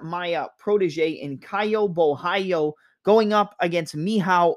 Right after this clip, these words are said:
Oleksiejczuk. It's going to be striker versus grappler, and the knockout power of Michał Oleksiejczuk catching Caio Borralho and putting him to sleep, or Caio Borralho's amazing jiu-jitsu and wrestling game, paired with amazing submissions as well,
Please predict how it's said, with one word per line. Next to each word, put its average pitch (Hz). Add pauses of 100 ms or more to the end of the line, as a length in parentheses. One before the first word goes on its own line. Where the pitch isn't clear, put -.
(100)
Oleksiejczuk. 160
It's -
going 220
to 202
be 190
striker 214 (200)
versus 175
grappler, 147 (220)
and 151
the 156
knockout 190
power 185
of 139
Michał 175
Oleksiejczuk 165 (160)
catching 185
Caio 175
Borralho 160 (260)
and 135
putting 202
him 170
to 135
sleep, 240 (240)
or 151
Caio 220
Borralho's 185
amazing 170
jiu-jitsu 147
and 139
wrestling 180
game, 143 (260)
paired 269
with 247
amazing 180
submissions 156
as 131
well, 165